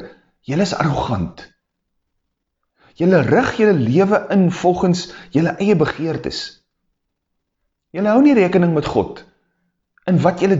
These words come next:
doen en in dit wat julle beplan nie. Julle is arrogant, omdat julle nie in afhanklikheid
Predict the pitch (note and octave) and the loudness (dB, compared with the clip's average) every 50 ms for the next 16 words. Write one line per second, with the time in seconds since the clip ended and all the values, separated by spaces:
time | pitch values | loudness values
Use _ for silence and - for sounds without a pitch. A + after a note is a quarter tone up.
0 | G#2+ - C3 B2 A#2+ A#2 A#2+ A#2+ A#2+ - - - _ _ _ _ _ _ _ _ | 0 2 2 4 4 2 0 -2 -6 -10 -16 -20 _ _ _ _ _ _ _ _
1 | _ - D3+ D3+ D3+ C#3 A#2+ A#2+ - A#2+ A#2+ - - A#2 A2+ A2+ A2 A2+ - - | _ -6 -4 -2 0 2 2 0 0 0 -4 -2 0 2 2 2 0 -2 -4 -6
2 | F#2 E2 D#2 D#2+ D2+ D2 D2 - _ _ _ _ _ _ _ _ _ _ _ _ | -6 -6 -6 -8 -10 -12 -16 -20 _ _ _ _ _ _ _ _ _ _ _ _
3 | _ _ _ _ _ _ _ _ _ - F#3+ A#3+ A#3+ B3+ B3+ C4+ C4 - - F#3 | _ _ _ _ _ _ _ _ _ -6 -4 -2 0 0 0 0 0 0 0 0
4 | E3+ G3+ C3+ G2 - - - - _ _ _ _ _ _ _ _ _ - E3+ E3 | 0 0 0 -2 -4 -8 -14 -20 _ _ _ _ _ _ _ _ _ -6 -2 0
5 | F3 F3+ F3+ F3+ F3 E3 E3 D3 C#3+ D#3+ A3 C4 A#3+ - - F#3 F#3+ E3 - - | 0 0 2 2 2 2 2 2 4 4 4 2 2 0 -4 -4 -4 -4 -6 -8
6 | - - C3 F#3+ F#3+ - A3 G#3 - G#3+ G3+ F#3+ G3 - | -8 -4 -2 -2 0 0 -2 -2 0 -2 -2 -2 -4 -8